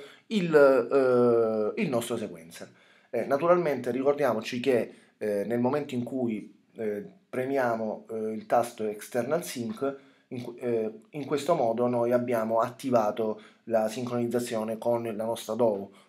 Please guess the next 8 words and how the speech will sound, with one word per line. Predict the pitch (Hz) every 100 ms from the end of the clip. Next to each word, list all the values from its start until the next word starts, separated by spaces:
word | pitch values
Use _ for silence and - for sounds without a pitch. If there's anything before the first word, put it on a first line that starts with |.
| _
in | 117 104
questo | 117 123
caso | 117 110 110 107
è, | 104 -
eh, | 113 104 104 104 104 101 98
il, | 127 113 107 101 95
è | 117 107
Ableton. | 104 98 104 98 98